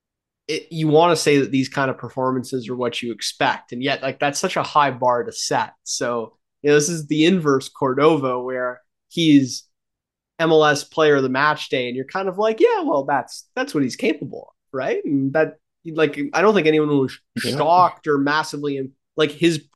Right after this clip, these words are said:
Speaker 1: performance in L A was massively impressive, but I don't think anyone who's seen him play is blown away by what he was able to do, because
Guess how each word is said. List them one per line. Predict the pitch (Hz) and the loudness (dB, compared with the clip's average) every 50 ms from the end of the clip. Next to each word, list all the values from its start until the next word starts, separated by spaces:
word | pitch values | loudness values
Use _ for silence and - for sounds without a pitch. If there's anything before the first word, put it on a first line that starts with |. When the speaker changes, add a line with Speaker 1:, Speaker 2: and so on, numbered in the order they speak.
| _ _ - | _ _ -6
Speaker 1:
performance | 190 170 - - 190 214 247 254 214 165 - - - - | -4 -4 -2 0 2 4 4 4 2 2 0 -2 -4 -2
in | 160 160 151 | 0 0 2
L | 147 147 147 147 143 | 2 2 0 0 0
A | 143 143 143 139 139 _ _ _ - | 0 -2 -2 -6 -8 _ _ _ -4
was | 151 143 147 | -4 -2 0
massively | 151 143 151 156 - - 151 139 143 135 135 | 2 2 0 0 -2 -4 -4 -2 -2 -2 -2
impressive, | 127 123 123 _ _ _ - 175 190 202 - - - - - - _ _ _ _ _ _ _ _ _ _ _ _ _ _ - | -2 -4 -6 _ _ _ -4 -4 -4 -4 -4 -8 -10 -12 -14 -18 _ _ _ _ _ _ _ _ _ _ _ _ _ _ -2
but | 151 151 147 | 0 2 4
I | 143 | 4
don't | 147 180 202 208 - | 4 4 2 2 0
think | - 175 156 160 | -2 -2 0 2
anyone | 156 151 147 147 143 135 135 135 135 135 131 131 131 127 - _ _ _ _ _ _ _ _ _ _ | 2 2 2 2 0 0 0 -2 -2 -2 -2 -4 -4 -6 -10 _ _ _ _ _ _ _ _ _ _
who's | - 160 151 143 - - | -8 -8 -6 -6 -6 -6
seen | - - 175 165 156 | -6 -2 0 0 0
him | 135 139 135 135 131 | 0 0 0 -2 -4
play | - - 156 156 147 139 | -4 -4 -4 -2 0 -2
is | 135 135 101 | -2 -4 -6
blown | - _ - 135 131 131 135 139 143 135 131 | -12 _ -8 -6 -4 0 2 4 4 4 2
away | 127 120 120 135 135 135 131 | 0 -2 -4 -4 -4 -4 -4
by | 113 110 107 104 | -4 -6 -10 -8
what | 110 113 110 | -8 -10 -10
he | 110 107 | -12 -14
was | 107 107 120 | -18 -16 -14
able | 117 113 117 113 107 | -14 -14 -14 -18 _
to | _ _ _ | _ _ _
do, | - 117 107 101 _ | -14 -14 -14 -14 _
because | 98 104 117 113 110 - - | -18 -18 -16 -16 -16 -18 -20